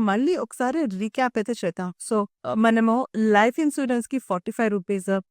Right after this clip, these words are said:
హెల్త్ ఇన్సూరెన్స్‌కి సిక్స్టీ సెవెన్ రూపీస్, చిల్డ్రన్ యొక్క ఫ్యూచర్ ఎడ్యుకేషన్ and నీడ్స్ కోసము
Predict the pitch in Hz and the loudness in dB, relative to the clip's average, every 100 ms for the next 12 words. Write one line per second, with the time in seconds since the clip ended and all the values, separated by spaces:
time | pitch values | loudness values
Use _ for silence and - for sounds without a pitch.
0 | - 247 277 370 302 277 247 233 285 - | -4 -2 0 0 0 2 2 0 -6 -6
1 | 208 - 240 254 214 208 180 190 185 196 | -8 -8 -6 -2 0 0 0 -4 -4 -6
2 | 214 - 302 311 349 330 269 302 - 226 | -6 -2 0 2 2 0 0 -4 -2 -2
3 | 247 294 269 226 294 - 190 190 226 269 | -2 -2 0 0 0 -2 -4 -4 -4 -4
4 | - 254 233 202 202 _ _ 214 214 214 | -2 0 2 0 -4 _ _ 0 2 2
5 | - 208 226 269 262 - 226 - 208 | 2 2 2 0 -4 -4 -6 -2 -2